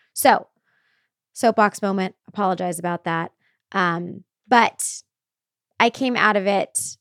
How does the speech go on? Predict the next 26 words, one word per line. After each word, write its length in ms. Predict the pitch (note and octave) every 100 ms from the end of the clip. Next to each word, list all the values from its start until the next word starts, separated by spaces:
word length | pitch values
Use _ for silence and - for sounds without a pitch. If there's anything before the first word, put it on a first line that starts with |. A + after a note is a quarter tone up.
| _ F#3+
relaxed, 680 | A#3+ A#3 A#3+ - - - _ _ _ _
happy, 680 | - A#3 - A3 A3 A3 G#3+ _ _ _ -
honestly 320 | G#3+ A3 G#3+
inspired. 760 | F#3+ F3 - F#3 F#3+ G3+ G#3 - _ _
I 100 | G#3
was 140 | G#3
talking 280 | - G3+ G#3
to 120 | G3
one 100 | F#3+
of 80 | G3
the 80 | F3+
other 180 | F3+ F#3+
girls, 520 | F#3+ F#3 F#3 F#3 -
uh, 320 | - F#3 F#3 G3
who 220 | A3 G3
does, 320 | G#3 F#3 F#3
like, 100 | F#3
amazing, 600 | - G3+ F#3+ G3 F#3 F#3
like, 180 | F3+ F3+
lifestyle, 920 | F#3 F3+ - F#3 F#3 F3+ F3+ F3+ F3+ -
uh, 240 | - -
stuff. 500 | - - F3+ F3 _ _ _ _ _ _ _ - _
Her 120 | G#3+
husband 320 | G3+ G3 G3 F#3
was 160 | F3+
deploying, 720 | F3+ - F#3 F#3 F3+ F#3 F3+